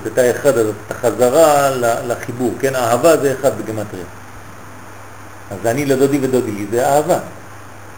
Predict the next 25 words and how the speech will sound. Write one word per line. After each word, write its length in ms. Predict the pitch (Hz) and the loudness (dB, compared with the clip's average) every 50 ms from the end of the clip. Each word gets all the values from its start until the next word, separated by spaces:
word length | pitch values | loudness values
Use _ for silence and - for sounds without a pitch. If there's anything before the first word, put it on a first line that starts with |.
| - 95 | -8 -6
זה 100 | 107 113 113 | -6 -4 -2
חזרה 280 | 110 117 101 - - 143 | -2 -2 2 4 6 6
לאחד. 400 | 147 139 139 131 - 165 147 120 - - - - - - - - - - - - - | 6 6 4 4 2 2 2 2 2 -2 -8 -16 -18 -18 -18 -18 -18 -18 -18 -12 -8
כן, 140 | 123 120 120 | -6 -4 -2
אמרנו, 320 | 120 139 165 160 143 127 | 2 4 4 4 4 2
דודים 520 | 110 113 117 107 120 160 175 175 165 139 123 | 2 2 2 2 2 2 2 2 0 0 0
זה 220 | 123 131 127 131 131 120 110 | 2 2 2 2 0 -4 -8
ביטוי 440 | 117 110 - 160 175 180 170 - - | -10 -4 0 2 2 2 0 0 2
של 240 | 151 151 160 170 165 160 - - - - 117 | 4 4 6 4 2 -2 -6 -12 -12 -8 -8
זיווג, 260 | 127 117 113 107 98 104 - - - - - - - | -4 -2 -2 -2 -4 -4 -8 -10 -12 -14 -18 -10 -6
תמיד. 240 | - 139 139 117 - - - - - - - - - - - - - - - - - - - - - - - - - - - - - | -4 -2 -2 -4 -4 -6 -10 -16 -16 -16 -18 -18 -18 -18 -18 -18 -18 -18 -18 -18 -18 -18 -18 -18 -18 -18 -18 -18 -18 -18 -12 -8 -6
אני 240 | 107 113 123 127 | -4 -4 -2 0
לא 100 | 120 120 | 0 2
דודי 320 | 117 117 113 110 - - 131 120 | 2 2 2 2 2 2 2 2
ודודי 340 | 123 113 117 113 113 113 | 2 2 2 2 0 -2
לי, 200 | 117 139 165 160 | -2 0 2 2
דודי 280 | 151 131 127 127 - - | 4 4 4 4 2 0
לא, 300 | 123 131 131 131 135 135 123 110 | 2 2 4 4 2 2 0 -2
דודי 200 | 113 120 113 123 | -2 -2 -2 0
לי 140 | 127 127 120 | -2 0 2
ואני 300 | 113 123 120 120 120 120 | 4 2 2 2 0 2
לא, 280 | 143 175 175 170 160 151 | 6 8 8 10 10 8
הרואה 260 | 131 117 127 127 127 | 8 8 6 4 4
בשושנים, 800 | 123 123 117 - 117 - - 127 131 156 190 190 180 170 156 135 139 | 2 0 -2 -4 -6 -4 -4 -4 -2 0 0 2 2 0 0 0 2
כן? 200 | 170 175 180 | 2 4 4